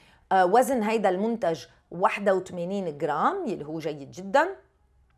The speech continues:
آه، و-، و-، والتقييمات هي تلات نجوم. خلينا ننتقل. طيب، أنا شفته هون، شفته على إيجرو، ولكن الشيء المهم بالنسبة لإلي إنه انتقل على أمازون وشوفه على أمازون، لأنه إيجرو هي فقط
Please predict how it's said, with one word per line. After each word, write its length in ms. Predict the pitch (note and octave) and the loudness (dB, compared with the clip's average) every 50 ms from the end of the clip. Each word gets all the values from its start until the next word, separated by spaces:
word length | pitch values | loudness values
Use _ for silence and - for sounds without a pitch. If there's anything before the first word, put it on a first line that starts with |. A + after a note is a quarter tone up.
| _ _ _ _ _ _ _ _ _ _ - _ _ _ _ _ _ _ _ - | _ _ _ _ _ _ _ _ _ _ -20 _ _ _ _ _ _ _ _ 2
آه، 320 | F#3 F#3+ F#3 F3+ F3+ - - | 4 4 6 4 4 2 0
و-، 300 | G3 F#3 E3+ - - F#3+ | -4 -4 -4 -2 0 0
و-، 140 | F#3 F3+ E3+ - | 2 2 0 -2
والتقييمات 1300 | F3 F3 D#3+ D#3 E3 F3 G#3+ C4 B3 - - - - B3 A#3+ C4+ B3+ A#3+ A3+ A3+ B3+ C#4+ E4 E4 - - | -4 -4 -4 -2 -2 -2 -2 -2 -2 -2 -4 -4 -2 -4 -4 -2 -2 -2 -2 0 0 -2 -2 -4 -6 -6
هي 540 | G#3 A#3+ A3 G3+ G3+ G3 G#3 G#3+ A#3 C4 - - - _ _ _ | -6 -4 -4 0 2 4 4 6 4 2 0 -6 -14 _ _ _
تلات 280 | - F#3+ G#3 G#3+ G#3 - | 0 0 0 0 -2 -8
نجوم. 320 | F3 D#3+ - - - - - _ _ | -10 -10 -10 -12 -14 -16 -20 _ _
خلينا 400 | - D#4 F#4+ G#4+ G#4+ G#4 G4 F#4 | 0 0 2 4 4 4 4 4
ننتقل. 600 | E4+ F4+ F#4 F4+ F#4 D#4 - - C#4+ D4 D#4 D4 - - _ _ _ | 2 0 0 0 -2 -2 -2 -2 -2 -2 -4 -6 -10 -20 _ _ _
طيب، 200 | - G#3+ F#3 E3+ | 6 6 6 8
أنا 200 | - - D#4 F4+ | 6 4 4 4
شفته 340 | F4 - G4+ - - - D4 | 2 0 -4 -4 0 0 0
هون، 360 | A#3+ G3+ A3+ A#3+ C4 D4+ E4 | 0 2 2 2 2 2 2
شفته 320 | D4+ - B3+ - - C4 G3+ | -2 -6 -8 -4 -2 0 2
على 200 | E3+ F3 E3+ D#3 | 2 0 0 -2
إيجرو، 420 | - A3 A#3+ A#3+ G3+ C#4 D4+ D4 | -4 -6 -6 -4 -2 -2 0 0
ولكن 500 | A#3+ F#3 F3 F#3 G3 F#3+ G#3 F3+ F3 D#3 - - | 0 0 0 -2 -4 -4 -4 -6 -8 -10 -14 -16
الشيء 440 | - D#3 C#3 - - C4 D4+ C#4+ - | -18 -16 -8 -2 2 2 2 2 0
المهم 480 | F3+ F3 F3 F3 F3 D#3+ G3 A#3 A#3 A3 | -2 -4 -6 -8 -8 -6 -4 -4 -4 -2
بالنسبة 380 | G#3 G3+ F#3 G3 F#3+ - F#3 | -4 -4 -6 -8 -6 -6 -4
لإلي 440 | F3+ F3 - - F3 F3 E3+ F#3+ G#3+ - - - - _ _ _ | -2 -2 -2 -2 -4 -4 -4 -4 -6 -8 -14 -20 -20 _ _ _
إنه 540 | G3+ A3+ A3+ A3 G#3+ G#3+ G#3 G#3 G#3+ A#3 B3 A#3+ _ - | 0 0 0 0 -2 -2 -2 -2 -2 -4 -6 -10 _ -4
انتقل 420 | A3 A#3 A#3 A#3 A3+ - F3 F3+ | -4 -4 -2 -4 -4 -4 -2 -2
على 240 | E3 - D#3 D#3+ D3 - - | -2 -2 -2 -4 -2 2 4
أمازون 460 | C#4+ D#4+ C#4+ C4 G#3 G3 F#3+ G3 G3 | 4 4 4 0 -2 -2 -4 -4 -4
وشوفه 460 | F#3 E3+ - - G3+ G3+ G3 - F#3+ | -6 -8 -8 -6 -6 -6 -6 -6 -8
على 220 | D3+ C#3+ C#3+ C#3 - | -6 -4 -4 -2 -2
أمازون، 400 | - - G#3 B3 A#3 B3 A3+ G#3 | -2 0 0 0 -2 -2 -2 -4
لأنه 240 | E3+ D#3 F3 E3+ - | -4 -6 -6 -6 -6
إيجرو 360 | G3 A3+ A#3 F#3 F#3+ G#3+ G#3+ | -6 -6 -6 -2 0 0 0
هي 360 | G#3 D#3+ F#3 G3 F3+ E3+ F3+ F3+ | 0 -2 -6 -10 -8 -8 -8 -8
فقط 380 | F3+ - - - - G3+ F#3+ | -8 -12 -14 -8 -6 -6 -6